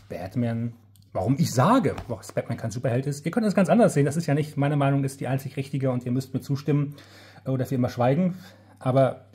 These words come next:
es versteht vielleicht der ein oder andere, warum ich das sage. Und ich weiß, es gibt auch andere, die keine Superkräfte haben, Iron Man zum Beispiel.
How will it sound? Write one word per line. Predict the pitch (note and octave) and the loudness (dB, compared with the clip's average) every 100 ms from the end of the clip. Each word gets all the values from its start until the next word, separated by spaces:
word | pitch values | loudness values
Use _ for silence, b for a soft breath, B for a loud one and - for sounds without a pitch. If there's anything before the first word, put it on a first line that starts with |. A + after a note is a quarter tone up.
| - | -12
es | - | -12
versteht | - - C3 E3+ | -8 -4 0 0
vielleicht | D#3+ D3 C#3 | 2 0 2
der | A#2 | 0
ein | B2 | 0
oder | A#2 | 0
andere, | B2 A#2 A2 | 0 0 0
warum | G#2 G2+ | 0 -2
ich | |
das | - - | -8 -10
sage. | A#2+ D#3 F3+ F#3 | -2 2 4 2
Und | F#3 - - | 0 -16 -20
ich | - - | -20 -10
weiß, | F#2+ C#3+ F3 | -2 2 2
es | E3+ | 0
gibt | F3+ F3 | -2 -2
auch | D#3+ | -2
andere, | A#2+ B2 B2 | -2 0 -2
die | A#2+ | -6
keine | - B2 A2+ | -4 -4 -4
Superkräfte | B2 B2+ - B2+ G#2+ | -4 -6 -6 -10 -6
haben, | G#2+ A2+ B2 | -6 -4 -6
Iron | G#2 G#2+ G#2+ | -6 -8 -6
Man | G#2 G#2 | -8 -8
zum | A2+ | -10
Beispiel. | G#2+ G#2 - G#2+ | -8 -8 -10 -14